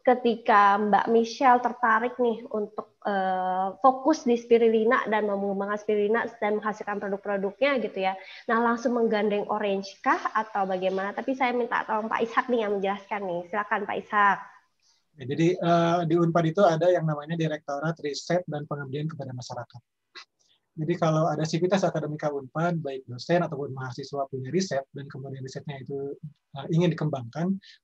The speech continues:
Speaker 2: maka riset, maka produknya itu harus didaftarkan dulu ke DIR R P M ini. Ya, jadi produk ini akan divalidasi secara akademik, secara ilmiah, gitu kan. Nah, eh, sampai kemudian di-, ditemukan bahwa produk ini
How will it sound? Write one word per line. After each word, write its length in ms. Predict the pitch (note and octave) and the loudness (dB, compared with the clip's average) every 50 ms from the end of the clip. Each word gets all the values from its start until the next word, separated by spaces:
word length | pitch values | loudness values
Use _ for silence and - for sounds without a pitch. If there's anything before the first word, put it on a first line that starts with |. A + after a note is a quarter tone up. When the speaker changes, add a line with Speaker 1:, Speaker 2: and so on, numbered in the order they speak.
| _ | _
Speaker 2:
maka 160 | - C3 - F#3+ F#3+ | -10 -4 0 2 2
riset, 240 | F3+ D#3+ E3+ F#3 - _ - | 2 2 0 -2 -4 _ -6
maka 240 | D#3+ D#3+ D#3+ G3+ | -4 0 0 0
produknya 400 | G3 F3 F3+ E3 E3+ D#3+ E3 E3 | 0 2 2 2 2 2 2 0
itu 80 | E3 G#3 | 2 4
harus 240 | F#3+ F3+ F3+ F3 - | 4 4 4 4 4
didaftarkan 560 | E3+ D#3+ D#3+ D#3+ - D#3+ D3+ - - D#3 D3+ | 2 2 2 2 2 2 2 2 2 0 2
dulu 240 | D#3+ E3+ F#3 F#3 F#3 | 4 4 4 4 4
ke 320 | - - D3+ D#3 E3 F3+ - - _ | 2 -2 0 0 0 0 -2 -4 _
DIR 240 | - D#3 D3 D3+ D3+ | -10 -6 -6 -4 -4
R 160 | D3+ B2+ - | -6 -8 -8
P 40 | - C#3 | -8 -8
M 160 | C3+ C3 C3 | -8 -8 -10
ini. 240 | C3+ B2+ B2+ B2 A#2 - _ _ _ _ _ _ _ _ - - _ _ _ _ _ - C#3+ D3+ - _ _ | -12 -12 -12 -12 -12 -14 _ _ _ _ _ _ _ _ -20 -20 _ _ _ _ _ -14 -14 -14 -14 _ _
Ya, 240 | - D#3 D3 D3 C#3+ | -8 -8 -6 -6 -6
jadi 240 | C3 C3+ C#3 F3+ F3+ | -6 -2 0 0 2
produk 240 | F#3 E3+ E3 E3 E3+ D#3+ | 2 2 2 2 2 0
ini 160 | D#3 F3+ G3 G3+ | 2 2 4 4
akan 320 | F3 E3+ - E3+ D#3+ D3+ | 2 2 2 2 2 2
divalidasi 640 | D#3+ D#3+ F3 D#3+ E3 D#3+ D#3+ C#3+ C3 - F#3+ G3+ G3 | 4 4 4 4 4 2 0 -2 -4 0 2 2 2
secara 560 | F#3+ F3 - - D3+ C#3+ C3+ C3+ C3+ C3+ C#3+ D3+ - | 2 0 -2 -2 -2 -2 0 0 -2 -4 -4 -6 -6
akademik, 480 | - D3 C3+ C3 C#3+ E3+ G3+ G#3+ _ _ _ _ _ - | -8 -8 -6 -2 0 0 0 0 _ _ _ _ _ -16
secara 320 | - C#3 - - B2+ C3+ C3+ - | -14 -12 -8 -6 -6 -6 -4 -4
ilmiah, 400 | C#3 C#3+ C#3 C#3 C3+ D3 F#3 A3+ A3+ - _ | -6 -6 -6 -6 -2 0 0 0 -2 -4 _
gitu 160 | - - A2+ A2+ - | -16 -14 -14 -14 -16
kan. 160 | - C3+ D3 D#3 _ _ - - - _ _ _ _ - | -18 -18 -18 -18 _ _ -20 -20 -20 _ _ _ _ -14
Nah, 240 | D3 C3+ C3+ C3 B2+ B2+ D3+ | -10 -8 -8 -8 -10 -12 -14
eh, 540 | - - _ - C#3+ C#3+ C#3+ C#3 C#3 C#3 C#3 | -18 -20 _ -12 -10 -8 -8 -6 -8 -8 -10
sampai 560 | C3 - - - - - D3 C3+ C3 G3+ G3+ | -12 -16 -18 -14 -8 -8 -4 -2 0 0 0
kemudian 240 | G3 F3 F#3 G#3+ A3 | 2 2 2 4 4
di-, 160 | F#3+ F#3 G3 | 4 2 2
ditemukan 720 | G3 E3 D#3 E3 E3 D#3+ D#3+ D3+ D3 D3 D3 - G3+ A3 G3+ | 0 0 2 2 2 0 -2 -4 -4 -4 -2 0 0 2 2
bahwa 320 | E3+ D3+ C#3+ D#3 F3+ F#3+ | 0 0 0 2 2 2
produk 320 | F#3+ - D#3+ D#3+ E3 E3 | 2 0 -2 -4 -4 -4
ini 240 | - D#3+ F3 G#3+ A#3 | -4 -4 -2 -2 -4